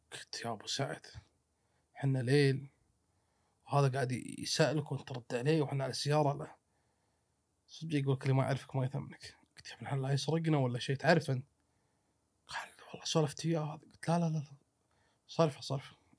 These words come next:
خلاص، لا تسولف. يلا، يلا، سلام، سلام." نركب السيارة ونصفط. نزلنا أغراضنا، سلنا عن أمورنا. قلت: "إيش رأيك نروح نطق لنا شاورما؟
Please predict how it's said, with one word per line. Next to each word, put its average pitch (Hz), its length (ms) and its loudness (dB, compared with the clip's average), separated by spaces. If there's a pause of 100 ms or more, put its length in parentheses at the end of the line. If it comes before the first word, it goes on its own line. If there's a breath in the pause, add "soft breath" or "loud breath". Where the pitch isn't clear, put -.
(460)
خلاص، 151 400 -2
لا 143 80 -6
تسولف. 151 300 -2 (560 soft breath)
يلا، 226 200 12
يلا، 214 120 12
سلام، 220 280 8
سلام." 101 320 0 (1200)
نركب 143 280 4
السيارة 160 320 2
ونصفط. 156 600 0 (960)
نزلنا 139 320 6
أغراضنا، 156 400 8
سلنا 135 260 2
عن 131 80 2
أمورنا. 143 400 2
قلت: - 380 -10
"إيش - 140 -2
رأيك 143 200 4
نروح 139 140 0
نطق 143 180 -6
لنا 135 160 0
شاورما؟ 131 500 -2